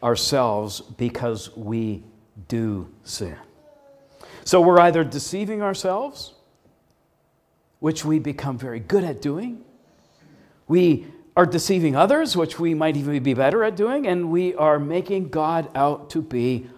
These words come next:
a liar. Jesus had said, "I'm the light of the world. Whoever follows me will never walk in darkness, but will have the light of life."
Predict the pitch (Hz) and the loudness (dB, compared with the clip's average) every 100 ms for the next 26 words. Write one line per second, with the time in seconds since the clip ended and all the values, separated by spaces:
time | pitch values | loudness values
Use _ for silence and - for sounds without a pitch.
0 | - 131 139 135 135 131 101 - _ _ | -12 -8 -6 -4 -4 -4 -6 -12 _ _
1 | _ _ _ _ _ _ 453 453 _ _ | _ _ _ _ _ _ _ _ _ _
2 | 539 523 539 554 587 _ _ _ _ _ | _ _ _ _ _ _ _ _ _ _
3 | _ - - 120 165 196 151 131 127 - | _ -20 -12 -6 -4 -2 -2 -4 -6 2
4 | 143 131 104 - - - - - _ - | 6 4 2 -14 -20 -20 -20 -20 _ -2
5 | 131 131 147 123 113 127 147 160 156 117 | 0 0 0 0 0 -2 0 4 4 2
6 | - - _ _ _ _ _ _ - - | -4 -18 _ _ _ _ _ _ -20 -20
7 | - - - 156 151 143 160 170 143 175 | -20 -10 6 6 6 4 4 4 2 0
8 | 185 147 135 139 135 156 160 139 135 131 | 0 0 0 2 2 2 0 0 0 -2
9 | 147 - 127 131 139 - 120 120 117 113 | -6 -4 -4 -2 -4 -2 -4 -4 -6 -6
10 | 104 110 - - 104 101 117 104 - - | -4 -4 -6 -12 -10 -4 -2 -2 -6 -18